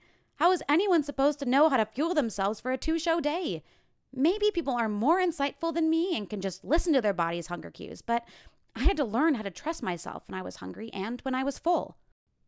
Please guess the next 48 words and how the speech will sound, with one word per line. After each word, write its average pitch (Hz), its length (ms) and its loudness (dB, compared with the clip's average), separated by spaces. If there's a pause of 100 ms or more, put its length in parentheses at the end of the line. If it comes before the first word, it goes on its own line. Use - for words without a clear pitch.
(120)
At 269 180 -4
my 339 140 2
first 320 520 -2
big 254 320 2
performing 196 480 -2
job 180 240 -2
out 185 140 -2
of 190 100 -8
college 170 520 -6
at 202 80 -2
a 214 60 -2
theme 302 240 0
park, 180 360 -6
I 196 160 0
was 208 180 -4
dancing 233 540 -4 (380)
two 339 160 2
to 403 80 -2
three 392 260 -4
hours, 208 520 2
five 247 340 0
days 220 240 0
a 233 60 0
week, 170 360 -6
while 190 340 0 (240)
also 359 300 0
teaching 214 640 -4 (240)
hit - 260 -4
group 349 260 -6
fitness 240 300 -4
classes 202 560 -2
and 185 400 -4
going 415 220 0
to 392 80 -4
the 254 80 -4
gym 202 300 -2
on 190 120 -4
my 190 140 -4
own 175 180 -4
time. - 400 -6 (600)
I 254 80 4
was 339 120 4
addicted 226 380 -4
to 185 60 -2
the 156 80 -10
gym. 156 340 -6 (540)
I 226 100 0
went 269 300 -2